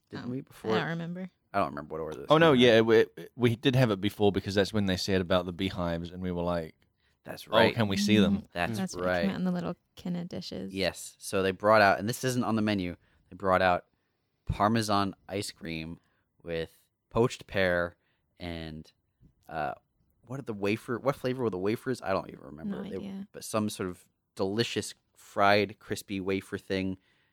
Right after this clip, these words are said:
Speaker 1: Um, oh my goodness.
Speaker 2: And honeycomb.
Speaker 1: And honeycomb from
Speaker 3: Mm.
Speaker 1: their beehives, which is
Speaker 2: Mm.
Speaker 1: what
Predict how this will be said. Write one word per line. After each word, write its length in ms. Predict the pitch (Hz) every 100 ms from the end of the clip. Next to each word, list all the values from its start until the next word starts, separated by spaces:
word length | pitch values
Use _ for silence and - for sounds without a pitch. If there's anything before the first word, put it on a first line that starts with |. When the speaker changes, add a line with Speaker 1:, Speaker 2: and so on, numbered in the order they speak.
| _ _ -
Speaker 1:
Um, 440 | 92 90 87 85 - _ _ _ _ _ _
oh 140 | 104 98
my 120 | 87
goodness. 400 | - 90 80 -
Speaker 2:
And 160 | 202 190
honeycomb. 880 | - 196 190 - 185 180 175 180 180
Speaker 1:
And 80 | 98
honeycomb 500 | - 113 104 131 113
from 320 | 98 98 101
Speaker 3:
Mm. 40 | 104
Speaker 1:
their 120 | 101
beehives, 560 | 90 92 90 - 85 -
which 240 | 175 175
is 100 | 170
Speaker 2:
Mm. 20 |
Speaker 1:
what 200 | 170 180